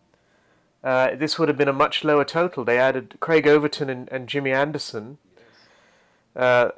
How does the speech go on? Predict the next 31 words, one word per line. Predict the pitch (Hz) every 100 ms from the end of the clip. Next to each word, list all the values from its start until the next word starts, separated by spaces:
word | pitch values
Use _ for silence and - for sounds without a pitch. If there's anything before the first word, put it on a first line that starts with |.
| -
those | 135 135 120
thoroughbreds | - 143 135 117 110 110 117
of | 101
batting, | 131 127 - 120 113
added | 107 135 127
thirty-one | 160 147 147 139
runs | 139 151 147 -
for | 143
the | 131
tenth | - 160 147
wicket, | 151 185 139
while | 131 139
the | 143
other | - 185 202
nine | 151 127 135
aggregated | - 143 139 143 147 147 143 _ _ _ _ _ _
twenty-seven. | - 165 156 - 185 151
So | -
that's | 156 180
only | 170
the | 143
fourth | - 165 156
time | - 165 160 135
where | 117
the |
tenth | 120 143 131 -
wicket | 131 131 -
has | 117
added | 127 123 117
more | 127 127
runs | 120 117 107 -